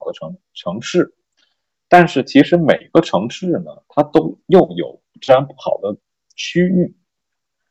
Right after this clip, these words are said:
这一点呢，其实可能跟国内的情况不太一样，因为首先国内其实治安整体来讲都是比较好的。呃，但是国内，国外呢，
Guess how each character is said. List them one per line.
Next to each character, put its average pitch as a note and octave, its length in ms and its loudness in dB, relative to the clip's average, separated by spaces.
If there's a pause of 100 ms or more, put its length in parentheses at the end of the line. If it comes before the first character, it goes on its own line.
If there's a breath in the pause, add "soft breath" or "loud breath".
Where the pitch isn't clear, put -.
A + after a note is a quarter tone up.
(220)
这 F#4 140 2
一 G2 260 4
点 - 280 -2
呢， D#2 200 -4
其 C#3 160 2
实 F#3 160 -6
可 - 160 -8
能 A2 240 -10 (260)
跟 F#3 200 -4
国 G#3 200 0
内 E3+ 240 0
的 F3 120 -8
情 F#3 200 -8
况 F3 180 2
不 - 120 -2
太 F#3 160 0
一 D3 160 -6
样， E3+ 260 0 (240)
因 D#3+ 140 2
为 A#3+ 180 -2
首 E2+ 180 0
先 C#3+ 140 0
国 A2 160 0
内 D#3+ 140 0
其 - 60 -6
实 C#3+ 180 0
治 - 120 0
安 D#3+ 320 4
整 A#2+ 200 2
体 - 100 0
来 E2 180 0
讲 - 200 -10 (180)
都 F#3+ 160 6
是 F#3 80 2
比 F#2 100 -4
较 D2+ 120 -2
好 - 160 -6
的。 - 160 -8 (1040 soft breath)
呃， A#2 360 6
但 F3 180 4
是 D3+ 160 0
国 F#2 360 0
内， E3+ 100 0 (160)
国 A3 320 4
外 D#4+ 240 0
呢， F3+ 100 -8